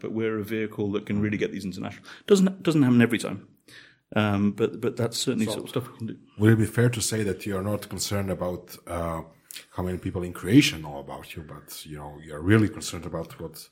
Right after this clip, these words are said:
Speaker 1: No,
Speaker 2: the
Speaker 1: I, no,
Speaker 2: international public
Speaker 1: no,
Speaker 2: knows?
Speaker 1: no, I'm, I'm not concerned about anything because, uh, I've learned a long time ago that, uh, the most important thing is to take pride in what you do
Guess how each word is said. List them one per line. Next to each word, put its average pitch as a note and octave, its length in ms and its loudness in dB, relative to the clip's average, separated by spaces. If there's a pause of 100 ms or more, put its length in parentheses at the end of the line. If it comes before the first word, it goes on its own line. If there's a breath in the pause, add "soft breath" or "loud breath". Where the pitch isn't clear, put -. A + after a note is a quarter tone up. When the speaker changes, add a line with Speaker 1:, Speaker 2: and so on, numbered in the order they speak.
Speaker 1:
No, C#4 240 12
Speaker 2:
the B3 60 2
Speaker 1:
I, A#3 80 4
no, A#3+ 80 0
Speaker 2:
international G3 420 4
public - 300 -14
Speaker 1:
no, A3 220 4
Speaker 2:
knows? - 180 -12
Speaker 1:
no, F#3+ 80 2
I'm, F#3+ 260 0
I'm F#3 160 -2
not F#3 140 -4
concerned D3+ 320 0
about C3+ 100 -4
anything C#3 400 -4
because, G#2+ 400 -2
uh, A#2 220 2
I've A#2+ 160 0
learned C#3+ 280 4
a B2+ 40 -4
long C3 280 0
time A#2 240 -2
ago G2+ 360 0 (720 soft breath)
that, - 600 2
uh, G#2 180 0
the G2 100 -2
most A#2 280 2
important G#2+ 520 -2
thing G#2 480 -2
is G2+ 280 -4
to G2+ 320 0
take - 280 -6
pride A#2+ 260 -2
in A2 100 -2
what G#2+ 140 -4
you F#2+ 80 -6
do F#2+ 160 -2